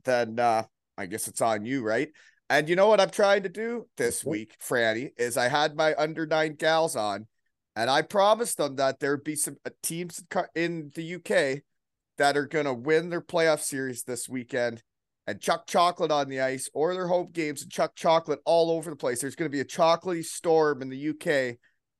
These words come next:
Speaker 1: and, uh, then my under nine gals can feel, uh,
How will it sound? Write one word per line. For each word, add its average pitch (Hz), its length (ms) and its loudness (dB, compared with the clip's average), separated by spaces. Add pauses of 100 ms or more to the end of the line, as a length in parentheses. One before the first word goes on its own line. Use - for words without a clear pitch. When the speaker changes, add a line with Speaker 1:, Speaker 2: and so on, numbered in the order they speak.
(100)
Speaker 1:
and, 131 400 2
uh, 127 180 2
then 139 200 -2
my 135 120 -2
under 147 200 -4
nine 143 280 -6
gals 135 480 0
can 127 180 -8
feel, 127 460 -4
uh, 120 220 0